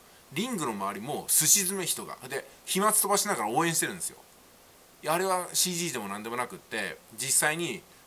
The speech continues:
プロボクサーの試合があるところに映画を入らせてもらってるらしいんですよ。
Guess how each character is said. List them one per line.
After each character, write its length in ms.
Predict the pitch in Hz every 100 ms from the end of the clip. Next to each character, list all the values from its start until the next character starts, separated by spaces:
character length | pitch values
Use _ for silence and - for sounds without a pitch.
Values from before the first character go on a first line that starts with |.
| - -
プ 100 | 170
ロ 100 | 180
ボ 120 | 180
ク 60 |
サ 160 | - 123
ー 80 | 107
の 240 | 156 123 -
試 260 | - 139
合 140 | 131 131
が 160 | 135
あ 40 | 135
る 80 |
と 100 | -
こ 100 | 92
ろ 80 | 87
に 320 | 113 147 95 - - - 143
映 180 | 165
画 140 | 165 165
を 40 |
入 180 | - 165
ら 100 | 185
せ 80 | -
て 40 |
も 60 | 98
ら 60 |
っ 40 | 92
て 80 | 92
る 60 |
ら 60 | 95
し 80 | 98
い 20 |
ん 40 |
で 60 | 82
す 60 |
よ。 80 | -